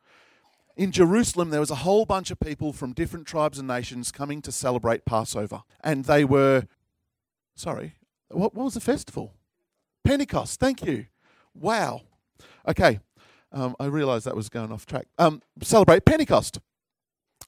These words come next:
And, um, uh, which kinda makes sense, doesn't it? And they, they were all there from different nations, and they, they spoke different tongues.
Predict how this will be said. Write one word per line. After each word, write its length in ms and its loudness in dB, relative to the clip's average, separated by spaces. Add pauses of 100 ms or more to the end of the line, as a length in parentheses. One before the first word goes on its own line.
(100)
And, 340 2
um, 260 4 (480)
uh, 260 0
which 160 -12
kinda 180 -2
makes 220 -4
sense, 200 -8
doesn't 220 -4
it? 80 -8 (340)
And 420 2 (360)
they, 240 6 (100)
they 100 6
were 140 8
all 160 6
there 220 2
from 160 -10
different 420 -6
nations, 580 -4
and 200 -4
they, 200 -2
they 120 2
spoke 300 2
different 260 -10
tongues. 440 -4